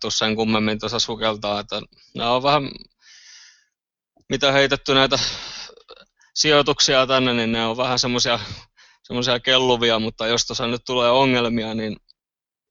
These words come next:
sitten kyllä Tapparallakin varmaan on, on tekemistä kuitenkin sen top kutoseen mahtumisen kanssa, eli, eli, eli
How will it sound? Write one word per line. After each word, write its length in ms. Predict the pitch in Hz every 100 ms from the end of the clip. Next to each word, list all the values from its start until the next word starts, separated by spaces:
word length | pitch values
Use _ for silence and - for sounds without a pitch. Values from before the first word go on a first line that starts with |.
| _ _ _
sitten 460 | - - 135 - 127 -
kyllä 180 | 127
Tapparallakin 680 | 123 127 - 139 120 123 127
varmaan 460 | 123 123 123 123 127
on, 200 | 135 127 - -
on 200 | - 139
tekemistä 500 | 127 127 127 117 -
kuitenkin 420 | 117 123 120 117 113
sen 240 | - 110 - _ _ _ _ _ _ _ - - - - - - _ _ _ _ _ -
top 180 | 143 -
kutoseen 520 | 143 143 139 139 131
mahtumisen 640 | 123 117 - 123 113 123
kanssa, 500 | 117 123 120 - 113
eli, 200 | 110 110 - _ _ _ _ -
eli, 260 | 107 107
eli 220 | 110 113